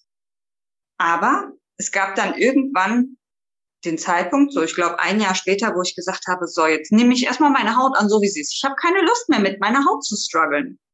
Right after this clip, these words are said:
weil sie ist nun mal gestresst und sie zeigt das der ganzen Welt. Und es, es ist so befreiend, einfach zu sagen, so, hier, habt ihr meine Pickel und ich decke sie nicht ab. Ihr könnt das alles sehen, so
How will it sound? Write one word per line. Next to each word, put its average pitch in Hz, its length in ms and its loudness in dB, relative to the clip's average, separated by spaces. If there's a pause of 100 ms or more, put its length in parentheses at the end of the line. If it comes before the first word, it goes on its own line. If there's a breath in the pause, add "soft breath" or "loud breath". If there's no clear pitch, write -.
(180)
weil 208 160 2
sie 285 120 4
ist 330 100 0
nun 269 100 4
mal 214 80 2
gestresst 185 680 -4
und 185 100 -8
sie 214 140 -6
zeigt 269 320 -2
das 180 140 -2
der 196 120 2
ganzen 285 400 0
Welt. 180 320 0 (1120)
Und 190 440 0
es, - 560 -8
es - 180 -4
ist 214 160 0
so 277 100 4
befreiend, 269 760 0
einfach 196 280 -4
zu - 140 -8
sagen, 175 440 0
so, - 260 -2 (180)
hier, 202 380 2
habt 185 200 -6
ihr 175 60 0
meine 165 240 0
Pickel 175 480 0
und 165 220 -4
ich - 160 -4
decke 208 320 0
sie 202 140 0
nicht 214 340 4
ab. 214 100 -2 (120)
Ihr 175 140 -2
könnt 226 200 -2
das - 140 0
alles 277 360 2
sehen, 285 260 4
so 262 80 2